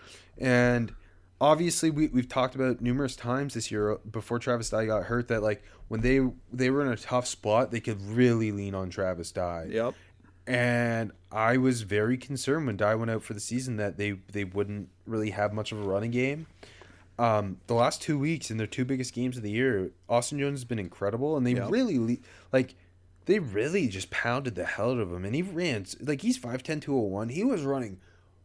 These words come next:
Speaker 1: fucking behind his
Speaker 2: Oh, yeah.
Speaker 1: pads,
Speaker 2: Oh,
Speaker 1: like
Speaker 2: yeah.
Speaker 1: an old school thumper. I, I don't know. I, I thought that was a hell of a performance after running for a buck, like, eleven against U C L A.
Speaker 2: I put him for transfer, one of my transfers of the week.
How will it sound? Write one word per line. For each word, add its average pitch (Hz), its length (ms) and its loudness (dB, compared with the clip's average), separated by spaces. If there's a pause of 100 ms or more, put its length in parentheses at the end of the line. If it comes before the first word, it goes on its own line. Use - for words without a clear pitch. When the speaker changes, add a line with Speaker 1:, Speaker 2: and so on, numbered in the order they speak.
(120)
Speaker 1:
fucking - 840 -4
behind 120 380 2
his 101 200 -2
Speaker 2:
Oh, - 20 -6
yeah. - 60 -4
Speaker 1:
pads, 90 500 0 (100)
Speaker 2:
Oh, 101 100 -12
Speaker 1:
like 113 160 0
Speaker 2:
yeah. 113 80 0
Speaker 1:
an 101 100 -8
old 139 320 6
school 131 300 2
thumper. 104 540 -4 (340)
I, 131 420 4
I 131 40 6
don't 127 120 4
know. 110 160 2
I, 107 280 2
I 117 40 2
thought 117 260 2
that 113 160 2
was 98 140 -4
a 87 300 0 (200)
hell 104 440 0
of 92 80 -4
a 87 60 -4
performance 90 600 -6
after 101 340 -2 (300)
running 113 200 2
for 117 160 0
a 104 40 2
buck, 98 400 0 (140)
like, 98 220 -4
eleven 92 360 -4
against 90 260 -8
U 95 60 -8
C 90 160 -10
L 82 80 -8
A. 101 240 -8
Speaker 2:
I 139 180 2
put 180 180 2
him 185 60 4
for 175 120 -2
transfer, 156 420 0
one 139 140 0
of 135 60 0
my 131 80 0
transfers 123 400 -4
of 135 60 -10
the 135 100 0
week. 101 400 -6